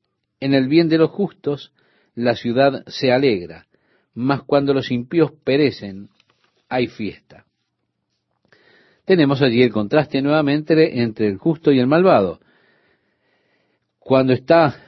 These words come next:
bien con el justo, la ciudad se alegra. Cuando muere el malvado, la ciudad se regocija. Cuando el justo es bendecido y las cosas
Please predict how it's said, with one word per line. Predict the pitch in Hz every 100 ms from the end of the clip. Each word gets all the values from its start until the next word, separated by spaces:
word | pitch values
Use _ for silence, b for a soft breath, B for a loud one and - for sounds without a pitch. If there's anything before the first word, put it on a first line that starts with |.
| -
bien | 107 113 175 185 190 190 160 - _ _
con | - 123 127
el |
justo, | 127 180 139 - 190 190
la | 113
ciudad | - 110 131 143 143 -
se | - 151
alegra. | 196 147 98 85 - _ _ _ _ _ _ _ _
Cuando | - 135 123 127
muere | 156 196 180 175 -
el | 139
malvado, | 139 147 160 165 170 196 185 -
la | 104 107 98
ciudad | - 107 123
se | 123 135
regocija. | 135 156 156 247 - 101 87 _ _ _ _ _ _ _ _
Cuando | 160 160 151
el |
justo | 147 180 151 151
es |
bendecido | 127 120 127 - 254
y | 135
las | 107
cosas | 156 135 107 - -